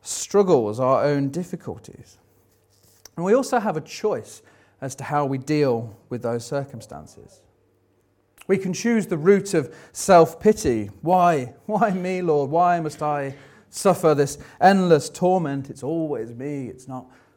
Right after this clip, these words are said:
fair." Or we can say, "God, I want to continue to serve you, even though times are tough right now. I want to trust you,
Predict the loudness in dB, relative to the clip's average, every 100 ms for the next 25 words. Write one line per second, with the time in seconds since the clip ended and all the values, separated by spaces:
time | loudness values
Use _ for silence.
0 | _ -20 -18 -16 -16 -18 -20 _ _ _
1 | _ _ _ _ _ _ _ _ _ _
2 | _ _ _ _ _ _ _ 0 0 0
3 | -4 -2 -2 0 0 0 -4 _ _ _
4 | _ -6 -2 -2 -4 -6 -4 -4 -6 -8
5 | -12 -8 -8 -8 -10 -10 -14 -20 _ _
6 | _ _ _ -8 -6 -6 -8 -10 -10 -8
7 | -8 -10 -14 -20 _ _ -14 -12 -8 -8
8 | -8 -12 -14 -14 -20 -20 _ _ _ _
9 | _ _ _ _ _ _ _ _ _ _
10 | _ -12 -8 -8 -10 -16 -18 -14 -14 -12
11 | -16 -18 -16 -14